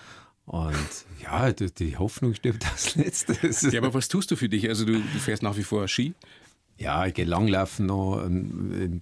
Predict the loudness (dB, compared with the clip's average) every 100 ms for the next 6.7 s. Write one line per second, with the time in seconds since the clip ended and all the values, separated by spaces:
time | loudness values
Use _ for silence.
0 | -4 2 2 2 0 0 -6 -20 -20 -20
1 | -12 -4 -2 0 0 0 -2 -4 -2 -2
2 | -4 -2 -2 0 0 2 2 0 0 -2
3 | -2 -2 -4 -8 -4 -2 -2 -2 -4 -4
4 | -6 -6 -4 -4 -6 -6 -8 -6 -2 -2
5 | -2 -6 -6 -4 -2 -4 -4 -6 -6 -6
6 | -6 -8 -8 -8 -10 -8 -8